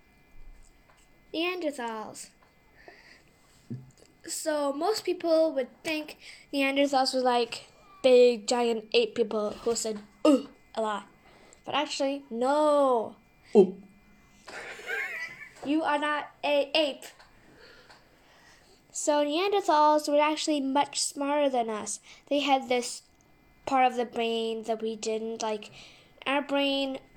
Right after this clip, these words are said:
Speaker 1: let's think that our brain would be a pistachio nut. Not the shell, just a nut.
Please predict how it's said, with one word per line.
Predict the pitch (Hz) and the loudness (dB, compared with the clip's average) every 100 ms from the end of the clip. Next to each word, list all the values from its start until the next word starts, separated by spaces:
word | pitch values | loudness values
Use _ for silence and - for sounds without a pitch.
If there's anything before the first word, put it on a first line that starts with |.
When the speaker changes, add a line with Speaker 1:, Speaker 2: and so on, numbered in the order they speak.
| - | -10
Speaker 1:
let's | - 254 - | -8 -6 -8
think | - 262 254 240 - | -6 -4 -4 -6 0
that | 247 233 - _ _ _ - | 0 0 -6 _ _ _ -2
our | 247 254 | 0 0
brain | 254 - 254 240 240 233 220 | -2 -2 0 0 0 -2 -4
would | 220 226 - | -6 -6 -6
be | 233 233 233 226 226 226 - _ _ _ _ _ _ _ - _ _ - | -4 -2 -2 -2 -4 -6 -10 _ _ _ _ _ _ _ -20 _ _ -2
a | 240 226 226 226 220 220 220 | 0 2 0 0 -2 -4 -4
pistachio | 247 - 381 294 233 | -4 -2 -2 -2 -2
nut. | 220 262 294 - - - _ _ - | -2 -2 -4 -6 -10 -12 _ _ -12
Not | 240 - | -12 -8
the | |
shell, | - 294 269 - - | -6 -4 -6 -8 -14
just | - 269 - | -8 -6 -6
a | |
nut. | 233 247 | -8 -8